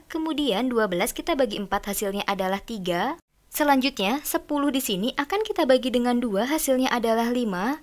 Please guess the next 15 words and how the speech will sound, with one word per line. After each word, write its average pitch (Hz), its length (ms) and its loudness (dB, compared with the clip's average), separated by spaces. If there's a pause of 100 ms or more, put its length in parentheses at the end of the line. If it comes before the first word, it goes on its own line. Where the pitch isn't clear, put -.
lalu 202 240 2
enam 277 240 2
belas 202 240 0
kita 254 240 -2
bagi 208 240 -2
dua 190 320 0
hasilnya 202 400 0
adalah 233 480 2
delapan. 175 640 0 (400)
Sekarang 254 400 2
kita 339 160 4
hitung 220 240 2
sama-sama 262 480 4
ya, 381 160 4
co-friends. 214 480 2